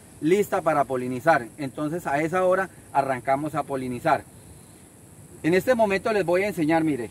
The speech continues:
esto es una flor que está lista para polinizar. Esta es una flor que está lista para polinizar, excelente calidad. Miramos que tiene, que tiene muy buen polen y simplemente hacemos lo siguiente, mire. Zurdo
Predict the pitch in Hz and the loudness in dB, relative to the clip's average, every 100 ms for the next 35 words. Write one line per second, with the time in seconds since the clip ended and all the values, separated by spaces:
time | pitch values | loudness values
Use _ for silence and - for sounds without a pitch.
0 | - - 190 - 214 226 214 185 202 208 | -10 -4 -4 -4 -8 -2 -2 0 -2 -4
1 | 180 - - - - 135 - 170 196 - | -8 -14 -20 -12 -6 -2 2 2 2 0
2 | 190 170 143 139 135 127 120 143 104 - | 2 4 4 2 0 0 2 4 2 0
3 | - - - - 160 190 175 185 170 175 | -20 -20 -20 0 0 2 0 0 2 2
4 | 165 175 147 160 160 170 156 135 120 123 | 2 0 2 4 4 2 0 0 0 0
5 | 120 120 131 180 - 160 - - 123 156 | 2 2 2 0 2 2 2 2 6 6
6 | 160 175 143 123 131 170 208 - - - | 4 0 2 2 4 2 -2 -8 -20 -20
7 | - 165 147 151 170 175 139 123 156 160 | -4 4 6 6 4 0 -2 2 4 4
8 | 165 165 160 147 127 101 - - - - | 4 6 6 4 2 0 -10 -20 -20 -2
9 | 147 135 160 170 180 196 180 180 - 190 | 0 4 4 4 4 4 4 4 6 4
10 | 208 214 - - - - 151 208 196 233 | 4 0 -6 -20 -6 0 2 0 2 4
11 | 233 220 220 202 208 214 196 160 170 175 | 4 4 4 4 2 2 0 2 4 2
12 | 147 135 110 92 - - - - - - | 2 0 0 -6 -12 -20 -20 -20 -20 -20
13 | - - - - - - 139 147 - 220 | -20 -20 -20 -20 -18 -12 -10 -10 4 4
14 | 247 226 269 | 6 4 2